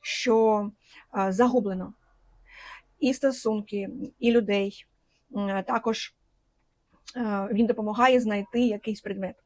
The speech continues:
А дуже часто в моїй родині, а, коли ми щось не можемо знайти,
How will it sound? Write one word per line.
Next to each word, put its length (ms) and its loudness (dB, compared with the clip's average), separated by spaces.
А 80 -4
дуже 200 4
часто 680 -2
в 100 -8
моїй 240 0
родині, 380 2
а, 240 -4
коли 240 4
ми 100 2
щось 260 -4
не 60 -2
можемо 300 -2
знайти, 480 -6